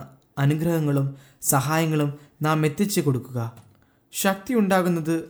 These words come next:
വ്യായാമം മൂലമാണ്. ജീവിതത്തിൻ്റെ വ്യവസ്ഥ പ്രവർത്തനമാണ്.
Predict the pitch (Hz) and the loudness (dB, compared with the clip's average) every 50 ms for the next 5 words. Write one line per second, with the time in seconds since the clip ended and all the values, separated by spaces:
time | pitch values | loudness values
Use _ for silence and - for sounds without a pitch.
0 | - 151 143 143 147 147 156 165 180 185 180 175 156 143 135 135 131 131 127 123 | -10 -4 -2 0 0 2 2 0 0 0 0 0 0 0 0 0 0 0 -2 -2
1 | 120 120 120 117 120 123 - - - _ _ - 135 135 156 175 175 190 196 190 | -4 -4 -6 -6 -8 -10 -14 -20 -20 _ _ -8 -4 0 2 4 4 4 2 -2
2 | 185 - 196 175 170 147 139 139 135 147 151 147 - 160 151 147 147 147 - - | -2 -2 -2 0 0 0 0 0 0 0 -2 -4 -4 -4 -4 -4 -6 -8 -12 -20
3 | _ _ _ _ - 147 151 147 156 156 - 165 151 143 135 123 117 117 113 | _ _ _ _ -4 -2 0 0 -2 -2 -2 -2 0 0 0 -2 -2 -4 -6